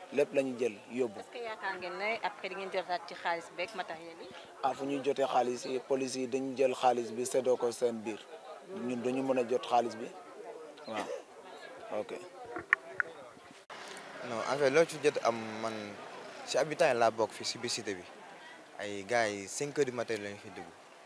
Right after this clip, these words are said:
Speaker 3: fekk gars yi ñuy nelaw. Fëgg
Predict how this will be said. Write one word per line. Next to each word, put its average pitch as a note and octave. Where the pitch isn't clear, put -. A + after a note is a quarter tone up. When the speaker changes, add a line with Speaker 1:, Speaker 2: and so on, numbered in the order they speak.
Speaker 3:
fekk G#2
gars G#2
yi F#2+
ñuy G2
nelaw. F2+
Fëgg G#2+